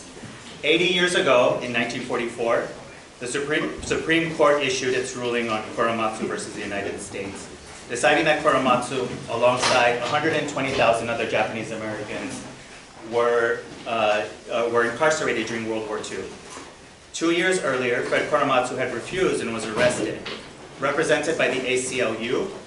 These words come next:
Korematsu was convicted of disobeying military orders, given five years probation, and sent to Topaz Incarceration Center in Utah. The U S Court of Appeals agreed with the lower court's orders, and the case was heard all the way to the U S Supreme Court,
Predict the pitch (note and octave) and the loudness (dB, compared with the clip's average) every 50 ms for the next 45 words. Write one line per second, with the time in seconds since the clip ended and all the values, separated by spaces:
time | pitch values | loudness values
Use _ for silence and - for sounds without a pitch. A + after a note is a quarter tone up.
0 | - - - - D3 C#3+ D3 D3+ D3 - - - - D#3 D3 C3+ B2+ B2 B2 B2 | -18 -14 -4 0 4 4 6 6 4 2 0 0 -2 -2 0 0 2 2 2 0
1 | - - - - - - - D#3 C3 - C3+ F#3+ G3 - - C#3+ B2 A#2+ - - | -2 -4 -8 -10 -12 -10 -8 -6 -2 0 2 2 2 2 2 0 2 2 0 0
2 | B2+ A#2+ - B2 - B2 A#2 A#2 A2+ A2+ A2+ A2+ A2+ - B2 A2+ A2 A2+ A2 A2 | -2 -2 -2 0 0 0 0 0 0 0 -2 -2 -2 -2 -2 -2 -2 -2 -2 -2
3 | G#2+ A2 A2 G#2+ G#2 G#2 - - - - - - - - - - - B2+ C3+ C3 | -2 0 0 -2 -2 -4 -6 -8 -12 -16 -18 -20 -20 -20 -16 -10 -6 -4 -2 -2
4 | B2 B2 - B2 A#2+ A#2 A#2+ A#2+ A#2+ A2 - - - A#2 A2 - G#2+ G#2 G2+ G2 | 0 2 4 4 4 4 2 0 -2 -2 -2 -2 -2 -2 0 0 0 -2 -2 -4
5 | - G#2+ G2+ G#2 G2+ - - - - - - - - - G#2+ - - - C3 - | -4 -6 -6 -6 -8 -10 -12 -14 -16 -14 -6 -2 0 0 2 2 2 2 2 2
6 | - - C#3 - - F3 - B2 - B2+ A#2 A2+ A2+ A2+ A2 - - A#2+ A2 - | 0 -4 -2 0 2 2 2 2 4 4 4 4 4 0 -2 -2 0 0 0 -2
7 | - A2+ G#2+ G#2+ - - - B3+ D4 - A2 - - - - - - - - - | -2 -2 2 2 4 4 4 4 2 2 2 2 4 4 4 4 2 0 -4 -6
8 | - - - - - - - - - - - - - - - - - - - - | -6 -6 -6 -6 -8 -10 -12 -18 -18 -18 -18 -18 -20 -20 -20 -20 -20 -16 -10 -6
9 | A#2+ A#2+ D3 D3+ E3 E3 E3 - - F3 D#3+ D3+ C#3+ D3+ C#3+ - - C#3+ C#3 C3+ | -4 0 2 4 6 6 4 4 2 2 2 4 2 2 0 0 2 4 4 4
10 | C3+ C3 C3 B2 - A#2+ B2+ B2+ B2 A#2+ A#2 A#2+ A2+ A2 A#2 A#2+ A#2+ B2 - - | 4 2 0 -4 -2 0 0 2 2 2 0 -2 -2 0 2 2 2 2 0 0
11 | C3 A2+ - - - - B2 B2 C3+ D#3+ G3 G#3 A3 G#3+ - A#2 A2+ A2 G#2+ - | 0 0 -2 -2 -6 -6 -2 -2 0 2 4 4 2 2 0 -2 -4 -4 -4 -2
12 | C3 A#2+ A#2+ - A#2+ A2 - - A#2 A#2 A2 A2 A2 A2 A2 G#2+ A2 G#2+ G#2+ G#2+ | -2 -2 -2 0 -2 -4 -4 -2 -4 -2 -2 -2 -2 -2 -2 -2 -2 -4 -4 -6
13 | G#2+ G#2 G#2 G#2+ G#2 G#2 - - - - A#2 A#2 A2 - - D#3+ D#3 D3+ C#3+ C#3+ | -6 -6 -6 -6 -4 -6 -6 -8 -8 -6 -6 -6 -6 -4 0 2 4 4 2 0